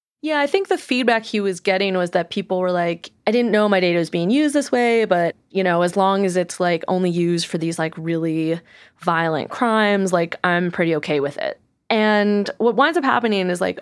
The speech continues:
over the next few months, so we're kinda talking summer into fall of twenty eighteen, there are all these reports coming out that police are using GEDmatch again and again to crack, like, one cold case after another.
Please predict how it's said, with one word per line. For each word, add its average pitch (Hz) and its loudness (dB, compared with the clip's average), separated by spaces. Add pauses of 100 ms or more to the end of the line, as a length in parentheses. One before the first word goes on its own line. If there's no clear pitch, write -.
over 214 0
the 214 0
next 185 -2
few 180 -2
months, 175 -2
so 175 0
we're 170 -2
kinda 170 -2
talking 175 -2
summer 175 -2
into 170 -4
fall 165 0
of 160 -6
twenty 165 -6
eighteen, 165 -6 (560)
there 190 0
are 175 -2
all 233 4
these 214 2
reports 180 -2
coming 175 -2
out 156 0
that 165 -4
police 202 -4
are 185 -2
using 190 -2
GEDmatch 170 0
again 180 0
and 170 -2
again 175 -2
to 170 -4
crack, 170 -2
like, 165 -2
one 190 -2
cold 180 -2
case 170 -4
after 147 -4
another. 220 0